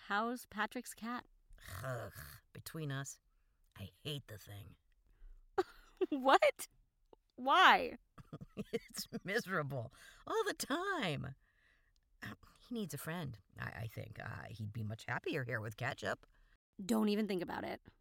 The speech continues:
Speaker 1: Ketchup is already gonna have a lot of adjusting to do. I've been trying all week to set reminders in my dad's phone to feed her.
Speaker 2: <laughs> He'll figure it out. Don't you worry.
Speaker 1: <laughs> So,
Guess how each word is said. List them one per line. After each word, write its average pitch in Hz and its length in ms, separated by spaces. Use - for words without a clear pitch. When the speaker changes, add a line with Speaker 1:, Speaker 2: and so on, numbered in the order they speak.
Speaker 1:
Ketchup 330 520
is 247 220
already 254 360
gonna 254 200
have 247 160
a 233 60
lot 226 220
of 226 80
adjusting 202 400
to 175 100
do. 160 280
I've 302 140
been 359 100
trying 339 260
all 240 160
week 254 220
to 220 100
set - 200
reminders 220 500
in 208 60
my 196 100
dad's 202 260
phone 208 320
to 185 100
feed 208 280
her. - 240
Speaker 2:
<laughs> - 60
He'll 107 100
figure 117 260
it 110 120
out. 113 320
Don't 147 180
you 139 160
worry. - 360
Speaker 1:
<laughs> 240 140
So, 269 400